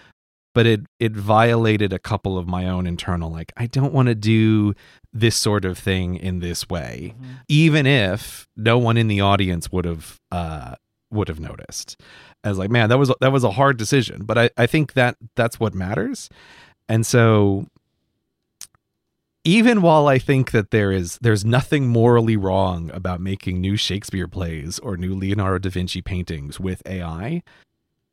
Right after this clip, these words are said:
Speaker 1: I do think that there, there's something about this concept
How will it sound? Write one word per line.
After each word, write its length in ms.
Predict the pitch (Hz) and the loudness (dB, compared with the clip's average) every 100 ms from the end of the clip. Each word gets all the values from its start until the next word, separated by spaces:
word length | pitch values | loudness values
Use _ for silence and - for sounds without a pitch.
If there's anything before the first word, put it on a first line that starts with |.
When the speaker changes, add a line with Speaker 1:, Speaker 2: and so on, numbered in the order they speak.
| _ _ _ _ _ - | _ _ _ _ _ -20
Speaker 1:
I 60 | - - | -20 -12
do 360 | - 220 277 | -8 -4 -2
think 420 | 269 - 190 208 | -4 -2 0 0
that 200 | - 147 | 0 0
there, 160 | - 143 - | 2 2 2
there's 300 | 123 127 117 | 2 2 2
something 680 | - - - 165 175 196 190 | -2 -2 0 0 0 0 0
about 380 | 143 127 123 | 0 0 0
this 180 | - 117 | -2 -8
concept 800 | - - 113 110 - 98 90 - | -8 -6 -4 -2 -2 -4 -4 -10